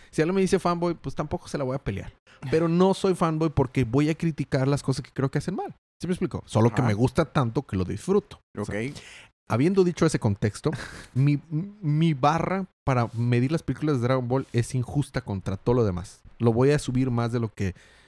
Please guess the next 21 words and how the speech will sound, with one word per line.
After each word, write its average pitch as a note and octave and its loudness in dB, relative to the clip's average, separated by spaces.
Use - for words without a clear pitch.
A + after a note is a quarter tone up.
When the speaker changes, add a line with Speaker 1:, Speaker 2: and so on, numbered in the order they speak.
Speaker 1:
alguna A#2 4
otra C3+ -2
película A#2 0
equivalente G2 -4
pondría. F2+ -4
¿Sí - -4
me B2+ -2
explico? B2 -4
Speaker 2:
Sí. A3+ -6
Speaker 1:
Entonces, B2 -2
yo C3 0
a D3 2
Dragon C#3+ 0
Ball D3 4
Super, C#3 2
Super B2+ 0
Hero C3 4
le A#2 2
tengo A#2 0
que A#2 -2
dar G#2+ -2